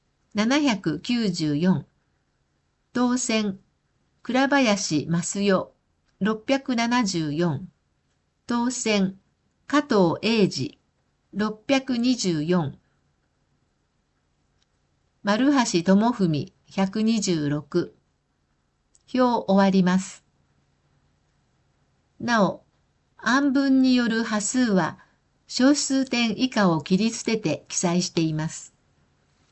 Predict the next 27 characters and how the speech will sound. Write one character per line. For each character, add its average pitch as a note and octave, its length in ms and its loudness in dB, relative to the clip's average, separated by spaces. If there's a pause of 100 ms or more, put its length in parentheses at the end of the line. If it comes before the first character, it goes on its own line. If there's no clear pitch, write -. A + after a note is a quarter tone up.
(960)
選 C#4 320 0
挙 C4+ 160 0
管 B3+ 300 0
理 A#3 320 0
委 - 20 0
員 A3 140 0
会 D#3 340 -4
事 E3+ 120 0
務 A#3+ 180 0
局、 - 500 -4 (640)
電 A3 340 0
話、 G3 260 0 (600)
二 C4+ 240 2
五 C#4 240 4
の F3+ 380 4
一 C4+ 360 4
一 F#3 300 0
八 F#3 380 -4
七。 G#3 380 2 (1800)
市 - 240 -4
長 A#3+ 280 8
就 G#3+ 360 2
任 G#3 260 4
の G3+ 140 4
ご F3+ 160 4
挨 G#3+ 140 4
拶。 - 420 -4